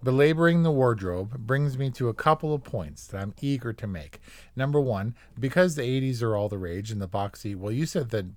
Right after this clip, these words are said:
bo-, the blazers were kind of nineties? I don't know. But this felt tonally consistent with its obvious reference. This movie was totally romancing the stone. And it was just, it, it was, it acknowledged all these emulations that this movie tries to achieve.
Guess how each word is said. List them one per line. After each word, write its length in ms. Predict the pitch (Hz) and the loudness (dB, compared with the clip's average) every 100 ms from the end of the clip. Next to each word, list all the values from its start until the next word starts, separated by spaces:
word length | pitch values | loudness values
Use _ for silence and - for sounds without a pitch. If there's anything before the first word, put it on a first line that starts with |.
| - | -2
bo-, 160 | 113 101 | 0 0
the 160 | 101 92 | -4 -8
blazers 520 | 104 104 113 120 107 | -6 -4 -4 -4 -6
were 80 | 98 | -8
kind 240 | - 110 | -6 -6
of 120 | 90 | -6
nineties? 560 | 90 104 127 170 202 - | -6 -6 -4 -6 -8 -8
I 80 | 113 | -6
don't 120 | 104 | -6
know. 160 | 78 71 - - - - | -8 -12 -18 -20 -14 -4
But 140 | 135 | -2
this 200 | 160 - | -2 -6
felt 440 | - 165 160 - | 2 4 4 0
tonally 520 | - 135 131 123 127 123 | -6 -4 -2 -2 -2 -2
consistent 680 | 131 120 233 202 98 95 | -4 -6 -8 -8 -8 -6
with 180 | 104 110 | -6 -6
its 180 | 110 - - | -6 -8 -14
obvious 600 | 107 123 123 101 85 - | -4 -2 -2 -6 -6 -10
reference. 420 | 82 82 98 113 | -12 -8 -8 -8
This 140 | 123 - | -8 -6
movie 260 | 131 127 | -4 -4
was 200 | 117 107 | -4 -6
totally 560 | - - 127 160 131 101 | -10 -4 -2 0 -2 -4
romancing 640 | 87 87 90 90 85 95 87 | -6 -8 -8 -10 -10 -10 -10
the 80 | |
stone. 400 | 78 87 76 85 120 - - - | -12 -14 -12 -12 -12 -16 -20 -10
And 140 | 131 143 | -4 -2
it 40 | |
was 120 | 143 | -2
just, 320 | 135 180 - - | 0 -4 -4 -6
it, 140 | 139 143 | -6 -4
it 60 | |
was, 180 | 135 135 | -2 -2
it 180 | 139 131 | 0 -2
acknowledged 640 | 117 117 110 151 147 104 | -2 -2 -2 0 0 -2
all 220 | 117 131 190 | -2 0 0
these 440 | 226 196 - - - | 0 -4 -10 -16 -14
emulations 840 | 120 139 135 117 131 - 98 82 87 | -4 -2 0 0 0 -2 -6 -6 -8
that 160 | 104 98 | -10 -8
this 180 | 107 | -8
movie 240 | 120 113 107 | -4 -4 -6
tries 340 | - 107 104 | -4 -4 -4
to 120 | - 92 | -6 -8
achieve. 500 | - 185 190 101 | -6 -6 -4 -4